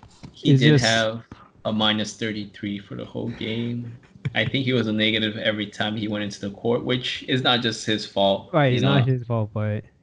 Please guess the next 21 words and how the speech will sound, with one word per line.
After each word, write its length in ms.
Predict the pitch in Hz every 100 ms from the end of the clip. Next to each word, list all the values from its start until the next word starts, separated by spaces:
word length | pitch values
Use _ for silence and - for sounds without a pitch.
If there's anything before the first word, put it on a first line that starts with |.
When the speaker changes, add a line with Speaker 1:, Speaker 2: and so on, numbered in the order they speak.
| _
Speaker 2:
think 180 | 170 160
it 80 | 110
has 260 | 120 127
to 80 | 120
do 160 | 123 123
with 200 | 92 -
just 340 | 123 117 -
he 120 | - 123
also, 220 | 131 - -
he 120 | 131
offers 420 | 147 156 139 117
no 720 | 117 117 120 127 143 156 170 _
spacing, 640 | - - 120 120 147 147 123
no 260 | 120 147 131
offensive 720 | 127 123 131 127 131 120 120 _ _ _
input. 400 | 123 131 107 98 104
It 420 | - _ _ 127
just 180 | 117 107
makes 180 | 113 131
it 40 |
harder 540 | 113 120 110 98 98